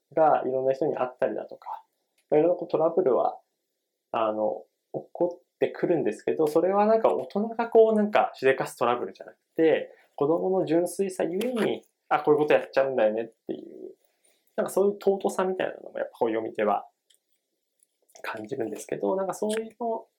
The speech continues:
なんかこう、あるという少年が、あの、一日一日を、まあ、母親というこう、存在をこう、追いかけながらこう、生きていく瞬間瞬間そのものをなんかこう、奇跡みたいな感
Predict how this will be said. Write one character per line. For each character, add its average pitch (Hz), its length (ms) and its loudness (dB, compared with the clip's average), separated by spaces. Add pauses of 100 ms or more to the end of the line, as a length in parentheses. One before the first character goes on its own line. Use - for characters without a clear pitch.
(720)
な 95 100 -6
ん - 40 -12
か - 100 -16
こ - 120 -2
う、 - 20 -2
あ 160 80 -2
る 185 120 -8
と 160 80 2
い 123 200 2
う 117 300 -2 (920)
少 131 340 -4
年 127 280 -6
が、 127 340 2 (260)
あ 123 180 -4
の、 120 140 -2
一 127 180 -2
日 131 260 -2
一 139 220 -2
日 123 320 0
を、 - 220 0 (640)
ま 120 80 0
あ、 - 40 -2
母 117 260 -2
親 120 180 0
と 120 120 -8
い 120 60 -4
う 110 80 -12
こ 127 100 -4
う、 123 80 -6
存 113 140 -4
在 113 140 0
を 110 60 -4
こ 113 140 -4
う、 - 40 0
追 120 60 0
い 123 40 -4
か 143 120 -2
け 151 100 -6
な 160 100 0
が 117 100 2
ら - 40 -4
こ 117 120 -8
う、 117 60 -6
生 - 60 -16
き - 20 -20 (160)
て 110 80 -4
い 104 120 -10
く - 260 -20 (340)
瞬 147 280 -4
間 147 200 -2
瞬 143 280 -6
間 143 200 -2
そ 135 120 -4
の 143 100 0
も 170 120 -2
の 214 100 -4
を 147 100 0
な 101 80 -2
ん - 40 -8
か - 120 -20
こ - 100 -20
う、 - 60 -20
奇 - 140 -2
跡 - 80 -6
み - 100 -20 (100)
た - 80 -20
い - 80 -20 (1160)
な - 200 -8
感 - 20 -4